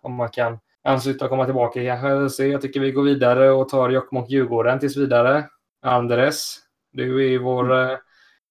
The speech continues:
Speaker 1: expert vad gäller Djurgården.
Speaker 2: Det som hände i söndags var, eh, väldigt positivt på, på många sätt. Eh,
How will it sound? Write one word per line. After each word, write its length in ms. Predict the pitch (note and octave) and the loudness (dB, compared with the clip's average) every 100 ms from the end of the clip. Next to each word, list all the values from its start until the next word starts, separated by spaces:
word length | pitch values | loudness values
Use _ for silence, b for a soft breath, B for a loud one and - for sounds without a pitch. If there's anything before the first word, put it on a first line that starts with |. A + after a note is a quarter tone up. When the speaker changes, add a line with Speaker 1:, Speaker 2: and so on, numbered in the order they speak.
| - | -4
Speaker 1:
expert 460 | C3+ - C#3+ C#3 | -4 0 -2 0
vad 140 | C#3 C#3 | 0 2
gäller 160 | C#3 C3+ | 2 0
Djurgården. 560 | C3+ B2+ B2 B2 D3+ C#3 b b | 0 0 0 0 0 -4 b b
Speaker 2:
Det 180 | - E3 | -4 -4
som 180 | F#3+ G3 | -2 0
hände 680 | G#3+ E3 D3 D3+ D#3+ E3 C#3 | 0 2 4 4 4 4 0
i 680 | D3 C#3+ C#3 C3 B2 A#2+ A2 _ _ - | -2 -2 -2 -4 -6 -8 -12 _ _ -14
söndags 720 | - B2+ C3+ C3 A#2+ - - b b b b | -4 -2 0 0 0 -4 -18 b b b b
var, 640 | B2 A#2+ B2+ C3 B2+ B2 A#2+ | -12 0 4 6 4 2 0
eh, 540 | B2 A#2+ A#2 A#2 A2+ | -2 -4 -4 -4 -4
väldigt 400 | A#2 D#3 C#3+ D#3 | 0 0 0 0
positivt 600 | G3 F3 D3+ C3+ B2+ B2+ - C3+ - | 0 -2 -2 -4 -4 -4 -8 -20 -6
på, 380 | B2+ A#2 A2+ G#2+ | -4 -2 -4 -6
på 100 | A#2+ | -6
många 280 | A2+ A2 | -4 -6
sätt. 420 | G2+ A2 G#2 _ A#2 | -8 -8 -10 _ -12
Eh, 380 | A2+ A2 A2 | -8 -8 -8